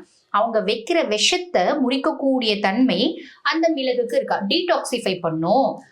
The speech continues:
அதே மாதிரி விஷத்தை முறியடிக்கும் அப்படின்ற ஒரு தன்மைக்காக தான் அப்படி சொல்லியிருக்காங்க. இந்த காலகட்டத்துல நம்மளுக்கு பெருசா விஷம் வைக்கிற அளவுக்குலாம் நம்மளுக்கு வந்து அந்த தகுதி இல்லை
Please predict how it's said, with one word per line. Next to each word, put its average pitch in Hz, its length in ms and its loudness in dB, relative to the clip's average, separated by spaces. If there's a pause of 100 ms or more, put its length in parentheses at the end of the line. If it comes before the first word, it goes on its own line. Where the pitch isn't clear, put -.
அதே 233 260 -2
மாதிரி 254 380 -2
விஷத்தை 311 420 -2
முறியடிக்கும் 247 840 0
அப்படின்ற 254 400 2
ஒரு 202 140 0
தன்மைக்காக 202 560 0
தான் 254 140 2
அப்படி 180 200 -2
சொல்லியிருக்காங்க. 165 380 -2 (380)
இந்த 202 320 -2
காலகட்டத்துல 226 640 0
நம்மளுக்கு 170 300 -2
பெருசா 190 420 0
விஷம் 262 280 0
வைக்கிற 262 260 0
அளவுக்குலாம் 262 460 2
நம்மளுக்கு 269 240 2
வந்து 269 260 4
அந்த 269 180 2
தகுதி 233 320 2
இல்லை 226 260 2